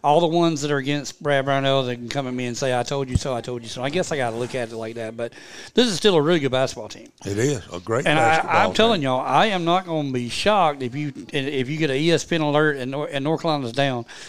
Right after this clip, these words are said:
Speaker 1: Who won the Duke game Saturday night? Duke, North Carolina game. Do you, do you, have
Speaker 2: I
Speaker 1: you got
Speaker 2: don't
Speaker 1: it?
Speaker 2: remember.
Speaker 1: I didn't have
Speaker 2: I, I was
Speaker 1: I
Speaker 2: tied
Speaker 1: never
Speaker 2: up with
Speaker 1: even,
Speaker 2: other things.
Speaker 1: I never even looked at it,
Speaker 2: <laughs>
Speaker 1: and I just had North Carolina on here, which is silly. But, um,
Speaker 2: But, but the thing about Clemson, Clemson has played through adversity this year,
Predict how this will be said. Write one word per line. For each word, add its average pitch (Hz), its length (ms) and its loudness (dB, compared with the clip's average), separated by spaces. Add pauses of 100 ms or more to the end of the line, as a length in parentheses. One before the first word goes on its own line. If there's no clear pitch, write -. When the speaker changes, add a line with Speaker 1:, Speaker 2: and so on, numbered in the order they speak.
(140)
Speaker 1:
Who 254 100 4
won 294 220 4
the 180 60 0
Duke 147 200 0
game 127 400 -4
Saturday 131 300 -2
night? 120 260 -8 (360)
Duke, 143 200 -4
North 131 180 -2
Carolina 123 240 -4
game. 117 240 -8
Do 117 80 -8
you, 147 100 -10 (220)
do 131 80 -8
you, 147 80 -6
have 147 180 -8
Speaker 2:
I 156 40 -2
Speaker 1:
you 175 80 -4
got 202 160 2
Speaker 2:
don't 151 80 -6
Speaker 1:
it? - 60 -12
Speaker 2:
remember. 87 180 -6 (200)
Speaker 1:
I 131 100 0
didn't 135 160 -2
have 101 260 2
Speaker 2:
I, - 20 -10
I 110 220 4
was 101 180 0 (560)
Speaker 1:
I 180 140 4
Speaker 2:
tied 185 100 4
Speaker 1:
never 139 220 4
Speaker 2:
up 135 40 0
with 131 80 -2
Speaker 1:
even, 127 120 0
Speaker 2:
other - 120 -6
things. - 300 -8
Speaker 1:
I 139 220 4
never 151 260 4
even 123 240 -2
looked 113 240 -4
at 120 160 2
it, 123 160 -2
Speaker 2:
<laughs> - 40 -6
Speaker 1:
and 139 120 2
I 147 80 4
just 139 180 0
had 143 160 4
North 135 240 -2
Carolina 131 460 0
on 113 80 -6
here, 110 240 -8
which 113 180 -10
is 110 80 -12
silly. 117 380 -6
But, 117 180 -14 (500)
um, 127 100 -4
Speaker 2:
But, 143 360 2
but 139 140 -4
the 123 60 -8
thing 170 260 0
about 135 240 0
Clemson, 139 400 -6
Clemson 147 440 -4
has 113 140 -4
played 139 380 -2
through 123 240 0
adversity 98 640 -4
this 92 340 -8
year, 82 300 -8